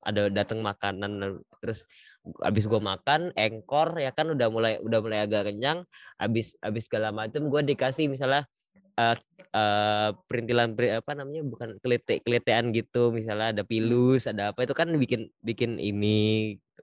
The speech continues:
Speaker 1: Kalau aku mikirnya, "Wah, ini pas gini," gitu. Meskipun dibalutnya dengan, dengan, ya, wah, awal-awal gue sih ngeliatnya nggak terlalu, nggak, nggak ini ya, nggak, "Wah, gue kayaknya nggak bakal suka nih," gitu.
Speaker 2: Iya sih. Emang ini sih,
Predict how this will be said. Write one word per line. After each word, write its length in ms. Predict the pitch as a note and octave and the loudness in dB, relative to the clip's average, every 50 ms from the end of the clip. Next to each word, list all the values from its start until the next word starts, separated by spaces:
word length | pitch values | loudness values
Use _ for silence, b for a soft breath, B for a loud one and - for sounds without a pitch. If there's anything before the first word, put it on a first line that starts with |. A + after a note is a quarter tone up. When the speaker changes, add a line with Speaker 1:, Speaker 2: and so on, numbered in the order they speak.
| - - | -18 -12
Speaker 1:
Kalau 160 | - F2+ G2 | -8 -8 -8
aku 160 | A#2 - - | -8 -8 -6
mikirnya, 400 | C#3+ C#3 A#2+ - B2+ C3+ C3 - | -6 -4 -4 -2 -2 -4 -4 -6
"Wah, 240 | - - A#2 A2 G2 | -10 -10 -8 -8 -8
ini 160 | G#2+ G#2 A2 | -10 -10 -10
pas 240 | G#2 - - G2+ - | -10 -10 -12 -14 -14
gini," 480 | - - G2+ G2 G2 G2 G2 F#2+ F#2 - | -14 -14 -12 -10 -10 -8 -8 -8 -10 -10
gitu. 80 | - | -8
Meskipun 400 | E2 F#2+ G#2 G#2 - A2 C#3+ F3 | -4 -4 -4 -4 -2 2 2 4
dibalutnya 560 | F3+ E3 C3+ A#2+ A2 G#2+ G#2+ - - C3+ C3 A#2+ | 4 4 2 4 4 2 2 0 0 -2 -2 -2
dengan, 100 | A#2 - B B B B B B B B B B B _ | -4 -8 B B B B B B B B B B B _
dengan, 380 | - G#2 A2 G#2 G2 G2 G2 G2 G2 G2 G2 G2 G2 F2+ - - | -8 -6 -6 -4 -4 -4 -6 -6 -6 -8 -8 -8 -8 -8 -4 0
ya, 240 | G2+ G2+ F#2+ F#2 F2 | 0 2 2 0 -2
wah, 320 | - - C#2 G2+ - - - - | -4 -6 -6 -6 -6 -6 -4 -2
awal-awal 400 | G#2 G#2 G#2 F#2 F#2+ G2+ B2 D3+ C#3 | 0 0 2 2 2 2 2 2 2
gue 80 | B2+ B2 | 2 0
sih 140 | - E3 D3 | 0 0 -2
ngeliatnya 420 | A#2+ G#2 G2+ _ - - C#3 C#3 | 0 -2 -2 _ -4 -4 -2 -2
nggak 100 | A2+ F#2+ - | -2 -2 -2
terlalu, 320 | - G2 F#2 F#2+ F#2+ F#2+ - | -2 -4 -4 -4 -8 -10 -12
nggak, 260 | F2+ G2 F#2+ F#2 F2 - | -8 -6 -6 -6 -6 -8
nggak 180 | F#2+ F#2 F#2 E2+ | -8 -8 -8 -8
ini 160 | G2 A#2+ C3 A#2 G2 F#2+ | -8 -10 -10 -12 -12 -12
ya, 20 | F#2+ | -12
nggak, 260 | F#2+ F#2+ F#2+ F#2 F#2 F2+ - - | -12 -10 -10 -10 -10 -12 -14 -14
"Wah, 140 | G2+ F#2+ - - | -14 -14 -14 -12
gue 220 | - G2 G#2 G#2+ G#2+ - - - | -8 -6 -4 -4 -4 -6 -6 -8
kayaknya 240 | F#2 F#2 G#2 G2+ | -6 -4 -2 -2
nggak 140 | G2 F#2 E2+ F2 | -2 -2 -4 -4
bakal 160 | D#2 E2 E2 | -4 -4 -6
suka 320 | - - - - F#2+ - | -8 -8 -4 -4 -4 -4
nih," 320 | - F#2+ G2 F#2+ E2+ E2+ E2+ | -4 -10 -12 -12 -10 -12 -14
gitu. 400 | _ - F2+ F2+ F2+ F2+ F#2 F#2 _ _ _ _ _ _ _ _ _ _ _ _ _ _ _ _ _ _ - | _ -10 -10 -10 -8 -10 -12 -14 _ _ _ _ _ _ _ _ _ _ _ _ _ _ _ _ _ _ -10
Speaker 2:
Iya 160 | C#3 C3+ C3 B2 - | -8 -8 -8 -8 -12
sih. 80 | G2+ - _ _ _ - | -16 -20 _ _ _ -10
Emang 320 | D#3+ D#3+ E3 F3 E3+ C#3+ | -8 -6 -6 -6 -6 -8
ini 240 | D#3+ F#3 G3 F#3+ D#3+ | -8 -6 -6 -6 -4
sih, 240 | C#3+ B2+ B2+ C3 | -4 -4 -4 -4